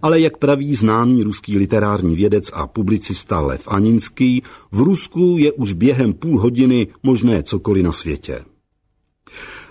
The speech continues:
Vraťme se teď ale z labirintu hypotéz a dohadů ke střízlivému uvažování. Pravdě se zřejmě velmi blíží představa,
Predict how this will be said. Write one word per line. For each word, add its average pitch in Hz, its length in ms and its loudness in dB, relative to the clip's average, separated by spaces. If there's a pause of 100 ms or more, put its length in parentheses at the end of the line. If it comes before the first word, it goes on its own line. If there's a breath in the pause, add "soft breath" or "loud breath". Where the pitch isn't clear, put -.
Vraťme 185 360 2
se 175 140 0
teď 151 260 0
ale 120 180 4
z 95 60 -4
labirintu 120 520 2
hypotéz 127 720 0
a 92 120 -4
dohadů 107 540 -2
ke 101 200 2
střízlivému 95 800 -2
uvažování. 69 800 -4 (680 soft breath)
Pravdě 117 440 0
se - 180 0
zřejmě 113 380 2
velmi 143 400 2
blíží 107 380 -4
představa, 113 680 -2